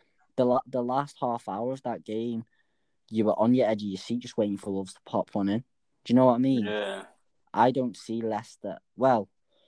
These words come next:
Speaker 1: I didn't see Aston Villa scoring seven against Liverpool, so anything can happen. But I, I personally just don't. I, I think they'll get top four. I just don't think they're gonna win it. But then they could. I just don't think they battered Wolves, and Wolves are a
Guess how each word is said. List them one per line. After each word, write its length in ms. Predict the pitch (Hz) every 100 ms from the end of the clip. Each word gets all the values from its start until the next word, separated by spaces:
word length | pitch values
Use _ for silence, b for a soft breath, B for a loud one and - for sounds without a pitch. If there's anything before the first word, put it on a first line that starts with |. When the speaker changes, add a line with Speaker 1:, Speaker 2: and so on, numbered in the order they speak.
| _ _ _ _ -
Speaker 1:
I 80 |
didn't 220 | 107 107 87
see 160 | 104
Aston 300 | 92 - 95
Villa 180 | 90 90
scoring 400 | 92 - 92 92
seven 400 | - 101 92 98
against 260 | 90 87 -
Liverpool, 420 | 92 90 - 92
so 120 | 104
anything 240 | 98 98 90
can 160 | -
happen. 380 | 92 107 110 98
But 200 | 90 87 _ _ _ _ _ _ _ _ _ _ _ -
I, 260 | 117 131 131
I 160 | 120 117 -
personally 380 | 127 113 123 101
just 180 | -
don't. 200 | - 101 - _ _ -
I, 200 | 120 135 - -
I 80 |
think 160 | 120 196
they'll 60 | 156
get 160 | 120
top 220 | - 120 -
four. 320 | 127 101 92 _ _ _ _ _
I 40 | -
just 140 | -
don't 180 | 113 101
think 200 | 101 90
they're 80 | 90
gonna 140 | 87
win 160 | 82 90
it. 100 | 87 _ _ _ -
But 180 | 95 -
then 300 | 92 90 90
they 80 | -
could. 320 | - 92 87 - _ _ _ _ -
I 60 | 113
just 120 | 117
don't 140 | 127
think 140 | 120 101
they 80 | -
battered 360 | 87 95 104 87
Wolves, 340 | 92 98 101
and 160 | 101 95
Wolves 260 | 101 107
are 100 |
a 60 | 107